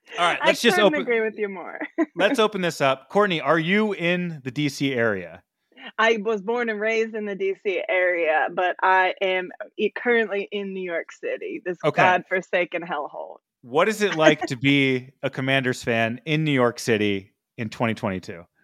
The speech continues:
Speaker 2: Thank you so much for asking. I would say right now, people, I most, the most question I get is, "Wait, really?" And,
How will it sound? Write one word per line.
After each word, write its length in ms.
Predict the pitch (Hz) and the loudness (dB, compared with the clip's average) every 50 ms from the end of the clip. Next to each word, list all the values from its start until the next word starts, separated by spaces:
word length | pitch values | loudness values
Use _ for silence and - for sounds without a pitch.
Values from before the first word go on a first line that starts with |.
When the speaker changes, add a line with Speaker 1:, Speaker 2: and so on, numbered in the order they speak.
| _ _ _ _ _ _ - | _ _ _ _ _ _ -2
Speaker 2:
Thank 200 | 233 233 240 240 | 0 0 0 0
you 80 | 262 262 | -2 -4
so 200 | - - 220 208 | -4 -2 -2 -2
much 260 | 202 185 - - - | -2 -4 -8 -8 -4
for 100 | - 185 - | -2 0 0
asking. 600 | - 170 170 175 175 - - - 170 170 170 180 | 2 0 0 -2 -4 -4 -4 -2 -2 -2 -2 -2
I 160 | - 190 202 | 0 2 4
would 200 | 208 220 214 208 | 4 4 2 0
say 440 | - _ - 240 226 226 220 220 214 | -2 _ 2 4 4 6 4 4 4
right 320 | 196 214 220 220 220 185 | 4 4 4 4 2 0
now, 480 | 202 208 196 196 208 226 247 294 320 285 | -2 -2 0 0 0 0 -2 -2 -4 -6
people, 560 | - 233 220 208 - 156 196 208 202 202 185 - | -6 -6 -6 -6 -6 -6 -4 -2 -2 -2 -2 -2
I 100 | 202 202 | -2 -2
most, 280 | 202 208 202 208 196 _ - | 0 0 0 0 -2 _ -2
the 60 | 208 | 2
most 260 | 208 214 220 208 - | 2 4 2 2 0
question 440 | - - 220 214 208 - - 220 208 | 2 4 4 4 4 2 -2 0 2
I 80 | 208 208 | 2 2
get 200 | 202 208 208 202 | 2 2 2 2
is, 160 | 202 190 165 _ _ - | 2 0 -2 _ _ -4
"Wait, 180 | 196 196 180 - | -2 -2 -2 -2
really?" 480 | - 170 165 160 - 220 240 285 381 403 453 - _ _ - | -4 -4 -4 -4 -2 -4 -4 -2 -4 -4 -6 -8 _ _ 2
And, 480 | 220 220 220 220 220 214 214 220 233 | 4 6 8 8 8 6 4 2 -6